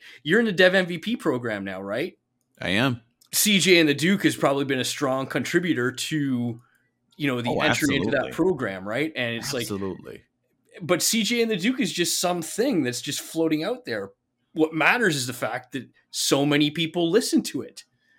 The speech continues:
Speaker 2: Right.
Speaker 1: Right? So it's just like, if you give the karma, the platforms enable you to give, that is a method of paying it forward.
Speaker 2: Absolutely. Yeah, man. It,
Speaker 1: Nobody
Speaker 2: every
Speaker 1: likes to see that person on the c-, community who's, like, clearly posting their requirements,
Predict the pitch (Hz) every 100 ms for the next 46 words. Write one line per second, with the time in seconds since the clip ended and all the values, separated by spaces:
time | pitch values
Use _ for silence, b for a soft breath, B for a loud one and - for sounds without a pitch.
0 | _ _ _ 87 101 135 185 - - 180
1 | 165 156 156 156 156 147 - 156 147 127
2 | 190 202 160 160 - 165 165 123 110 107
3 | - 143 123 - 139 117 107 107 123 135
4 | 117 104 98 101 92 87 92 - _ _
5 | - 131 143 139 123 110 110 120 - 107
6 | 98 - 110 98 90 - 95 95 - _
7 | _ _ _ _ B B - 117 127 92
8 | 104 104 69 69 - 101 87 80 76 -
9 | - _ 98 151 220 294 254 214 190 -
10 | 175 156 120 - 127 120 135 117 101 -
11 | 113 110 107 110 104 107 101 98 95 B
12 | B - 165 165 160 156 139 131 143 123
13 | 117 107 - 107 107 110 107 107 -